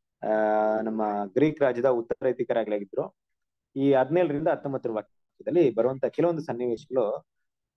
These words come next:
ಮಾರ್ಕ್ ಆಂಥೋನಿ ಮತ್ತು ಕ್ಲಿಯೋಪಾತ್ರ ಬಗ್ಗೆ ಬರ್ತಾ ಇದೆ. So, ಇದನ್ನ ನಾವು ವಾಕ್ಯನ ಓದ್ಬಿಡೋಣ. ಆ,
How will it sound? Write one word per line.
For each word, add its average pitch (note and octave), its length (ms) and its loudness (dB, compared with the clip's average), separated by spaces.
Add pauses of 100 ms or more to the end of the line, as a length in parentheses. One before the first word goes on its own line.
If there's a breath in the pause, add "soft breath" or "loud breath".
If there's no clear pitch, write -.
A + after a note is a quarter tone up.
(480)
ಮಾರ್ಕ್ F#3 320 2
ಆಂಥೋನಿ A#2 360 -2
ಮತ್ತು G#2+ 220 -2
ಕ್ಲಿಯೋಪಾತ್ರ C#3+ 640 4
ಬಗ್ಗೆ G#2+ 180 -2
ಬರ್ತಾ F#2 300 -6
ಇದೆ. - 220 -20 (1000)
So, F3+ 140 8
ಇದನ್ನ D#3+ 160 4
ನಾವು D3 160 4
ವಾಕ್ಯನ D3+ 300 2
ಓದ್ಬಿಡೋಣ. C3+ 640 -2 (760 soft breath)
ಆ, A2+ 260 -6